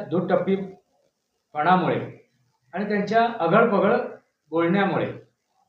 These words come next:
आणि हात सोडून, तोंड सोडून बोलण्यामुळे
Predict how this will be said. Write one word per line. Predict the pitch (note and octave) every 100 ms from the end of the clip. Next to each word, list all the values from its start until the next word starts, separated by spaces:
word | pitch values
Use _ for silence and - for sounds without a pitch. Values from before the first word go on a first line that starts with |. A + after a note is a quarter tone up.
| - - _ _ _ _ D3+
आणि | F#3 A#3 A#3+ -
हात | - F3+ G#3+
सोडून, | - F3+ F#3+ C#3+ - -
तोंड | - F#3+ G#3
सोडून | F3+ F#3 G#3 C#3 C#3
बोलण्यामुळे | D#3+ E3+ F#3+ F#3+ D3+